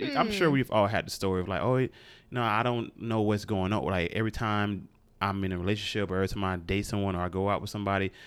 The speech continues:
Speaker 1: something always goes wrong and I just don't understand what's going on. I can't, it, that could, that could be indication of you have some sort of insecurity that's guiding some sort of action that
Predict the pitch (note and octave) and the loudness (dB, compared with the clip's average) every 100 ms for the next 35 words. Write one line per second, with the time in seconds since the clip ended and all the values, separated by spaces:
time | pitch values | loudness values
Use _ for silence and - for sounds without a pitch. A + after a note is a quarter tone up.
0 | - - - G#2+ G#2 G2 F2+ F#2+ F2+ G2 | -20 -6 -2 0 0 0 2 2 0 0
1 | F2+ F2 G#2 G#2 G2 F2+ G2 F#2+ F#2+ F2 | -2 0 4 4 4 2 0 0 -4 -6
2 | F2 F2 F2 E2+ F#2 F2 F2+ F#2 E2+ F2 | -6 -6 -6 -2 -2 0 0 -2 -2 -6
3 | - F#2 F2 E2 - - _ - F2 D#2+ | -8 -6 -6 -8 -12 -20 _ -8 -8 -4
4 | G2 G2 G2 - - - - - G2 G2+ | -4 -4 -8 -10 -18 -20 -20 -20 -6 -2
5 | G2 F#2 F2 F2+ F2 F#2 - F2+ F#2 F#2 | -2 -2 -6 -8 -6 -6 -6 -6 -4 -4
6 | F2 F#2 - F2 A2 - - A2+ G#2 F2+ | -4 -6 -6 -6 -6 -10 -6 0 0 0
7 | F2+ - - - - - F#2 F2 - - | -4 -10 -20 -20 -8 -2 0 0 -6 -16
8 | - _ _ - A2 G2 F#2 F#2 F#2 F2 | -18 _ _ -10 -2 0 0 -2 -6 -10
9 | - _ - - A2 G#2 G2+ F2+ F2 E2+ | -18 _ -20 -10 -8 -6 -6 -6 -8 -12
10 | - _ - G#2 - - F#2 F2 E2+ E2+ | -20 _ -4 -2 -2 -4 -4 -6 -10 -8
11 | F2 F2 E2 | -4 -4 -4